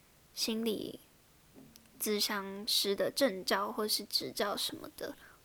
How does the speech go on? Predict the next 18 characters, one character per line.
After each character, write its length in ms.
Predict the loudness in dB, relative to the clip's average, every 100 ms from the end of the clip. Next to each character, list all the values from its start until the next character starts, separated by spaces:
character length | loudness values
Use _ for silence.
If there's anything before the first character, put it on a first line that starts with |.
| -12
我 60 | -8
也 80 | -8
不 80 |
太 160 | -6 -6
清 320 | -4 -6 -6
楚。 220 | -8 -10 -12 -20 -20 -20 -8 6
对， 160 | 8
但 140 | 10 10
是 80 |
有 140 | 8 6
谈 240 | 4 2
过 180 | 4 4
之 140 | 2
后， 140 | 0 0
我 60 |
就 140 | 4 4
觉 220 | 6 4
得， 360 | 4 4 2